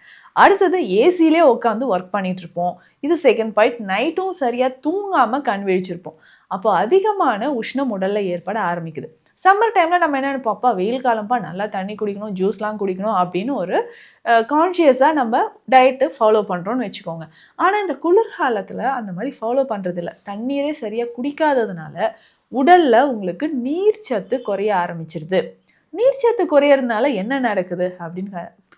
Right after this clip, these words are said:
கேட்டோம்னா, ட்ரை ஸ்கின். நிறைய பேர் வந்து இந்த ட்ரை ஸ்கின் ப்ராப்ளத்தினால அவதிப்படுறீங்க. அடுத்ததாக அப்படின்னு பார்த்தோம்னா, அல்சர் கம்ப்ளைண்ட் இருக்கிறவங்களுக்கு அதிகமாகுது.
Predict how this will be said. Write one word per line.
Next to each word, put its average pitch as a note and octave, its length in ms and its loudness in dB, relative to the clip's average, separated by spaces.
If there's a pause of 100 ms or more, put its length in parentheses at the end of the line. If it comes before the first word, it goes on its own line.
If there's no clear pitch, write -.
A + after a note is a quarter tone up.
கேட்டோம்னா, F#3+ 480 -6 (320)
ட்ரை B3 320 4
ஸ்கின். - 280 -10 (180)
நிறைய C4 300 0
பேர் C#4 160 4
வந்து A#3+ 380 -2
இந்த G3+ 140 -4
ட்ரை F#3+ 280 2
ஸ்கின் D4 320 -4
ப்ராப்ளத்தினால G3 560 -2
அவதிப்படுறீங்க. F#3 640 -4 (280)
அடுத்ததாக A3 960 2
அப்படின்னு F3+ 280 -4
பார்த்தோம்னா, F3+ 520 -10
அல்சர் D4+ 380 -8
கம்ப்ளைண்ட் A3+ 420 -4
இருக்கிறவங்களுக்கு G3 580 -6 (280)
அதிகமாகுது. F#3 640 -4